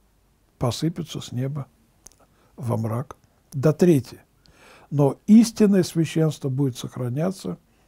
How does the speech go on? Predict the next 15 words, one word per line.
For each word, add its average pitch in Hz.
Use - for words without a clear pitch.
и 165
во 143
дни 127
Антихриста, 156
деканат, 139
пресвитериат, 131
епископат. 123
Истинная 175
литургия 139
будет 156
совершаться 135
до 123
второго 139
пришествия 120
Христа, 151